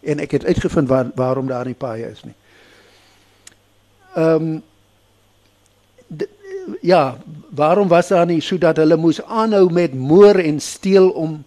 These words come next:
geld te kry om skepe te bekom? Of ek wou net kaalvoet deur die Meander rivier loop soos hulle gedoen het. Of om die plek te sien by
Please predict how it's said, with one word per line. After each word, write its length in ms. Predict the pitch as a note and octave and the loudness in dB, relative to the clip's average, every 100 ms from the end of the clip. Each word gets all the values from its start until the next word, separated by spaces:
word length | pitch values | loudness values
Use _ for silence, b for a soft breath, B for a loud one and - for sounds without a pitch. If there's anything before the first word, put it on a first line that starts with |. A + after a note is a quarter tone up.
| _ | _
geld 320 | - F3+ G3+ | -10 -4 -4
te 80 | G3 | -6
kry 300 | F#3 E3 D#3 | -10 -6 -6
om 160 | D3 D3+ | -6 -10
skepe 400 | - G3 G3 - | -8 -2 -2 -2
te 100 | C#3+ | -6
bekom? 320 | A#2 - A2 G#2 _ b b b b b b b | -8 -14 -20 -20 _ b b b b b b b
Of 400 | G#3 G3 - - | 0 0 -2 -6
ek 140 | E3+ D3+ | -4 -2
wou 140 | E3 | -2
net 300 | E3 G#3 G#3+ | 0 0 0
kaalvoet 680 | - F#3+ F#3+ E3 - F3+ D#3+ | -2 2 4 2 -2 -4 -4
deur 220 | C#3 D3+ D#3 | 0 2 2
die 120 | D3+ | 2
Meander 680 | D3+ D3+ D#3 F3+ F3+ F3+ - C#3+ | 2 0 0 0 2 0 -2 -8
rivier 440 | C3+ - E3 D3+ | -8 -4 -4 -2
loop 320 | B2+ C3+ C#3 | -2 -2 -2
soos 200 | - B2 | -6 -12
hulle 200 | C3+ C3 | -8 -8
gedoen 300 | A#2+ A2+ A2 | -10 -14 -16
het. 220 | B1 - - - _ _ _ b b b b b b b b b b b _ _ _ _ _ _ | -20 -20 -20 -20 _ _ _ b b b b b b b b b b b _ _ _ _ _ _
Of 380 | F3+ F#3 G#3 - | 0 2 2 0
om 200 | F#3 E3 | -4 0
die 100 | D#3+ D#3+ | 0 0
plek 300 | G#3+ G#3+ G3+ | 0 0 0
te 80 | E3+ | -4
sien 280 | - E3 D3+ | -2 -4 -2
by 140 | D3 | -2